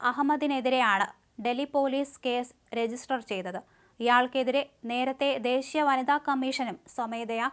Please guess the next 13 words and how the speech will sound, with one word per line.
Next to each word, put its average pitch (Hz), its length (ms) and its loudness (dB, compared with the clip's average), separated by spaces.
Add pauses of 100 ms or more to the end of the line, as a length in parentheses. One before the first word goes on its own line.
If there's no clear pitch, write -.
കേസെടുത്തിരുന്നു. 196 640 -4 (720)
എട്ട് 269 180 -2
വർഷത്തോളം 320 640 4
നീണ്ട 294 220 2 (280)
വിദൂര 285 380 0
പ്രണയത്തിനൊടുവിൽ 262 1000 0
രണ്ടായിരത്തി 233 360 -2
ഇരുപത്തിമൂന്ന് 247 760 -2
ഫെബ്രുവരിയിലാണ് 247 1040 0
അൻഷുമാൻ 277 480 0
സിംഗും 254 360 -4
സ്മൃതിയും 233 560 -4 (120)
വിവാഹിതരായത്. 233 800 -2